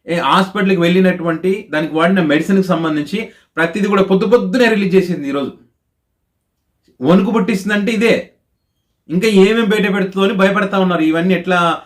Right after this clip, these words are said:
ఆ, ఏం చేయాలి, దీన్ని ఎట్లా డైవర్ట్ చేయాలి అని చెప్పి వాళ్ళు డైవర్ట్ చేస్తూ, అంటే తిరుపతి లడ్డు ఎపిసోడ్ అంటే జగన్మోహన్ రెడ్డి డైవర్ట్ చేస్తున్నాడంట దీన్ని. మీ బండారం, మీ భాగవతాలు బయటపడి దానికి పవిత్రమైనటువంటి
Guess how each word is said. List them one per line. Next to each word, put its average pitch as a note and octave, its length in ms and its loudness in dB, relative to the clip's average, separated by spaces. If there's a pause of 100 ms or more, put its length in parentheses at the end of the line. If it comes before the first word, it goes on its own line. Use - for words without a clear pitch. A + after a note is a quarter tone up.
(220)
ఆ, D3 280 2
ఏం E3 300 2
చేయాలి, F3+ 200 4
దీన్ని E3 220 0
ఎట్లా C#3+ 220 -2
డైవర్ట్ F3+ 440 2
చేయాలి D#3 280 -2
అని C#3 160 -4
చెప్పి B2+ 300 -8 (560)
వాళ్ళు E3 340 0
డైవర్ట్ G3+ 420 2
చేస్తూ, D#3+ 280 -2
అంటే G3 180 -2
తిరుపతి G3+ 460 -6
లడ్డు F#3+ 220 2
ఎపిసోడ్ F3+ 460 0
అంటే E3+ 200 -2
జగన్మోహన్ F#3+ 380 0
రెడ్డి F#3 260 0
డైవర్ట్ C3+ 260 0
చేస్తున్నాడంట F#2 500 -10
దీన్ని. F2 320 -14 (1400)
మీ D3 140 2
బండారం, F#3+ 540 4
మీ F3 100 2
భాగవతాలు F3+ 540 2
బయటపడి E3 720 -4 (160)
దానికి F#3 360 0
పవిత్రమైనటువంటి F3+ 1160 0